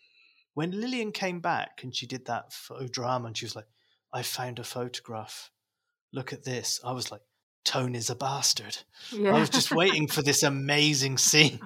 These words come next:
Speaker 2: <laughs>
Speaker 1: And it was bloody Justin in a daffodil costume.
Speaker 2: Oh, God,
Speaker 1: I
Speaker 2: if
Speaker 1: was
Speaker 2: he's
Speaker 1: so
Speaker 2: that,
Speaker 1: disappointed.
Speaker 2: if he's that embarrassed about the picture, why has he kept it for so long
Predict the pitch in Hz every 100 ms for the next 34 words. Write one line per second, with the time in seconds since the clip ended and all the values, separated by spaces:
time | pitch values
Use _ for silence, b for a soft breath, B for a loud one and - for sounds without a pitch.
0 | - 226 - _ B B B B 208 B
1 | B - 175 143 180 - - 202 196 208
2 | - 220 - - - 143 135 147 151 226
3 | - 247 147 120 120 - 107 - 107 101
4 | 294 302 302 285 285 285 294 339 320 311
5 | 320 175 165 - 208 233 - 349 370 381
6 | 302 277 269 285 285 - 208 - 185 233
7 | 196 - 196 240 247 240 - 233 - -
8 | - - 170 156 151 143 139 120 139